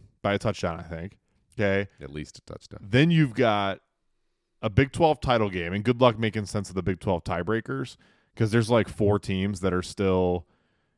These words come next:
Speaker 1: in the conversation for the Big twelve championship game.
Speaker 2: We just rematch with Oklahoma. Let's just
Speaker 1: I
Speaker 2: go
Speaker 1: don't
Speaker 2: ahead
Speaker 1: think
Speaker 2: and
Speaker 1: it's gonna be that because
Speaker 2: I
Speaker 1: all
Speaker 2: don't care.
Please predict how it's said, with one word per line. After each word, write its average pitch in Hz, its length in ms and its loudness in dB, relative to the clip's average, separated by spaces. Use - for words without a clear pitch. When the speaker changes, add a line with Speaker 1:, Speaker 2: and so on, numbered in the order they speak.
Speaker 1:
in 113 140 0
the 104 80 -2
conversation 95 800 -4
for 98 140 -8
the 87 80 -6
Big 85 160 -6
twelve 92 260 -2
championship 98 580 -6
game. 135 300 -4
Speaker 2:
We 113 100 -8
just 127 200 -10
rematch 123 460 -2
with 87 100 -4
Oklahoma. 73 540 -4
Let's 78 160 -10
just 76 140 -12
Speaker 1:
I 139 40 6
Speaker 2:
go 165 40 8
Speaker 1:
don't 156 60 8
Speaker 2:
ahead 123 80 4
Speaker 1:
think 123 100 2
Speaker 2:
and - 20 4
Speaker 1:
it's 107 80 -2
gonna 104 180 0
be 139 140 2
that 101 180 0
because 110 220 0
Speaker 2:
I 98 80 8
Speaker 1:
all 131 60 8
Speaker 2:
don't - 120 0
care. 69 200 -6